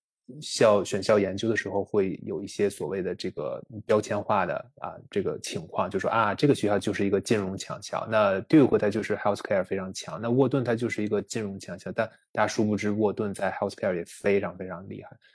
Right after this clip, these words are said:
所以就是大家这个，啊，在选校的这个环节，因为你就这样想，你未来呢，要，你想辞掉工作，然后花两年的时间到一个陌生的国度去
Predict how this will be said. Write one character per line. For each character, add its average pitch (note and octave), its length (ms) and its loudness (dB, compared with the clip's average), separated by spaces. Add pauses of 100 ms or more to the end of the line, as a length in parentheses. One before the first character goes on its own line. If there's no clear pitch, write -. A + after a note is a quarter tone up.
(220)
所 A#2+ 160 4
以 A#2+ 100 6
就 A2 140 0
是 G#2+ 100 0
大 A2+ 160 0
家 A#2 220 0
这 A2 160 -2
个， F#2 260 -6 (460)
啊， G2+ 240 -4
在 A#2 180 2
选 - 300 -4
校 B2+ 160 2
的 G#2+ 100 4
这 G2+ 80 2
个 F#2+ 60 -2
环 F#2 260 -8
节， - 100 -4
因 A#2 120 4
为 B2 180 -2 (240)
你 A2+ 180 0
就 A#2 140 4
这 E3 80 4
样 C3 180 4
想， - 320 -6 (500)
你 A2+ 180 2
未 C3 180 4
来 G2+ 220 4
呢， A2+ 160 0
要， G#2+ 420 4 (340)
你 A#2 120 0
想 F#2 260 0
辞 - 160 -4
掉 A2 160 6
工 G#2+ 220 -4
作， - 280 -4 (220)
然 G2+ 100 -2
后 - 80 -6
花 A2 200 0
两 G#2 360 2
年 F#2 160 -6
的 A2+ 80 -6
时 G#2 240 -6
间 F#2 380 -2 (400)
到 G#2 180 6
一 G#2 60 4
个 G#2+ 100 0
陌 G#2+ 220 0
生 G#2+ 180 0
的 G#2+ 80 -4
国 F#2+ 220 -6
度 G2+ 140 -2
去 G2 360 -4